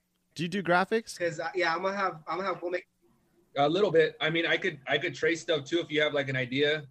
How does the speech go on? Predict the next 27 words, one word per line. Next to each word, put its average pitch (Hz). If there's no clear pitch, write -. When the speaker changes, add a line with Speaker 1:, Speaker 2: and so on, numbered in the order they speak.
Speaker 3:
I 123
mean, 131
but 139
it 165
takes 180
me 160
a 131
while. 123
I 123
gotta, 147
like, 113
I 120
gotta 123
put 123
the 117
music 120
on, 117
get 113
on 113
my 110
iPad, 110
start 110
doodling 113
and 107
stuff 104
like 104
that. 104